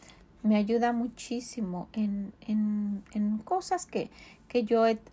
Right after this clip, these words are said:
que quiero hacer cuando pasan estas actividades. Entonces, pues, el Señor me permite que, que experimente lo que,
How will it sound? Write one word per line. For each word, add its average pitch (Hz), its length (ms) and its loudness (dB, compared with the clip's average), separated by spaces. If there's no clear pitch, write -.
que 233 320 0
quiero 269 340 4
hacer 202 460 0
cuando 185 320 -2
pasan 175 440 -8
estas - 360 -10
actividades. 170 640 -6
Entonces, 320 500 0
pues, 277 320 6
el 294 160 8
Señor 302 340 6
me 359 220 2
permite 240 760 0
que, 196 340 0
que 202 280 0
experimente 208 1200 -2
lo 185 260 0
que, 170 360 -4